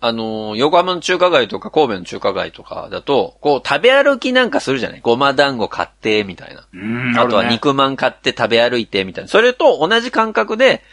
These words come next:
Speaker 1: 出店みたいな感覚でタピオカミルクティーが売られてて、
Speaker 2: うん。
Speaker 1: じゃあこう飲みながら中華街を歩こうみたいな感覚で出るようになったのが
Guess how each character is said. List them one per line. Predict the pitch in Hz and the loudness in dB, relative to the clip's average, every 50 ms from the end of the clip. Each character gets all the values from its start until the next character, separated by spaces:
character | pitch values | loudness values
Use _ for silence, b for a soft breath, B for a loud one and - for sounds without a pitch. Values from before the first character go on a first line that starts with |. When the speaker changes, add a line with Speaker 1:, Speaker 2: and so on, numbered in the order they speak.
| b b b b - 104 | b b b b -6 -2
Speaker 1:
出 | 135 135 147 | -2 -2 0
店 | 175 196 185 - 202 | 0 -2 0 0 0
み | 196 208 190 | 0 2 0
た | 196 170 | 0 0
い | 143 | 0
な | 127 | -2
感 | - 120 110 107 | -2 -2 -2 -2
覚 | 113 110 113 110 | -2 -4 -4 -6
で | 104 | -6
タ | - - 113 - | -4 -6 -4 0
ピ | - 143 | 0 0
オ | 135 | 0
カ | - 139 | 0 -2
ミ | 139 139 | -2 -4
ル | 139 | -6
ク | 120 - | -6 -6
テ | - 101 | -6 -6
ィ | |
ー | - | -4
が | 80 | -2
売 | 104 117 | -2 0
ら | 131 151 156 | 2 2 2
れ | 156 160 | 0 -2
て | - - 165 | -2 -4 -6
て、 | 160 - - 240 220 151 104 - _ _ _ - | -6 -2 0 0 0 0 -2 -4 _ _ _ -14
Speaker 2:
う | 101 | -8
ん。 | 107 127 139 135 120 92 76 _ | -4 -2 -2 -2 -2 -4 -8 _
Speaker 1:
じ | - 220 262 | 0 2 2
ゃ | 254 185 | 2 2
あ | - | 2
こ | - 170 156 | 2 2 2
う | 139 | 2
飲 | 127 135 165 | 2 0 0
み | 208 220 | 0 0
な | 233 254 262 | 0 2 2
が | - 165 135 | 2 2 2
ら | 101 92 - - _ _ _ _ _ | 0 -2 -2 -6 _ _ _ _ _
中 | - 123 117 | -4 -2 0
華 | 113 120 | 0 2
街 | 107 104 95 | 2 2 0
を | 82 90 | 0 0
歩 | 92 98 127 139 | 0 0 0 0
こ | - - 254 254 | 4 6 6 6
う | 233 | 6
み | 208 214 214 | 4 -4 0
た | - 208 202 202 | 0 0 0 2
い | |
な | 190 190 185 | 0 -4 -4
感 | - - 196 196 202 190 | -2 -4 -4 -4 -4 -2
覚 | 208 202 196 208 214 214 | -2 -2 0 0 -2 0
で | 247 262 233 | 0 -2 0
出 | 147 143 156 156 | 2 2 2 4
る | 143 | 4
よ | 131 110 98 | 4 2 2
う | 90 | 0
に | 90 | -4
な | 92 98 98 | -6 -6 -6
っ | - _ _ | -8 _ _
た | - - - _ _ _ _ _ _ _ _ _ - | -18 -18 -18 _ _ _ _ _ _ _ _ _ -6
の | 185 | -2
が | 196 156 98 | 0 0 -2